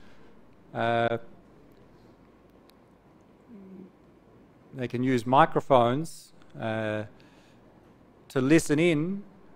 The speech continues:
to the operations that a C P U performs when it encrypts data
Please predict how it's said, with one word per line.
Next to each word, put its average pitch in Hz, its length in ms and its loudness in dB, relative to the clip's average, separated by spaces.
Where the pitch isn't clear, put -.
to 131 640 4
the 123 140 2
operations 147 880 4
that 127 120 2
a 123 60 4
C 165 260 0
P 147 220 -2
U 262 80 4
performs 131 580 2
when 131 140 4
it 139 100 -2
encrypts - 480 0
data 123 460 4